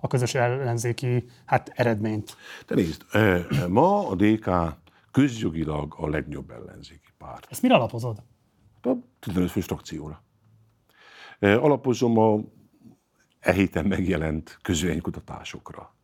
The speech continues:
Speaker 2: Ö, a D K-nak annyi támogatója van, ami a Momentumnak, a Jobbiknak, az M S Zp-nek együtt. Itt tartunk. Ö, de hát tényleg az kétségtelen, hogy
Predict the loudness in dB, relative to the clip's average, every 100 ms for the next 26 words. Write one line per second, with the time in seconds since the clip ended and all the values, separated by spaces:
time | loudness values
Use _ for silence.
0 | _ _ _ _ -20 -20 -4 4 6 6
1 | 2 -10 -2 2 2 2 0 2 2 2
2 | 2 4 4 4 0 -2 -6 -2 2 4
3 | 2 -2 -2 0 0 2 2 2 2 2
4 | 2 2 0 -2 2 0 0 -4 -4 -2
5 | -2 -2 -4 -4 0 0 -2 -10 _ -18
6 | _ _ _ _ _ _ _ _ _ -2
7 | 0 0 -2 -6 -16 -14 -16 -16 _ _
8 | _ -20 -20 -20 -8 0 4 6 4 2
9 | -8 _ _ _ -20 -20 -4 2 2 4
10 | 2 0 0 0 0 0 0 -2 -12 -14
11 | -12 -4 -4 -4 -4 -2 -2 2 0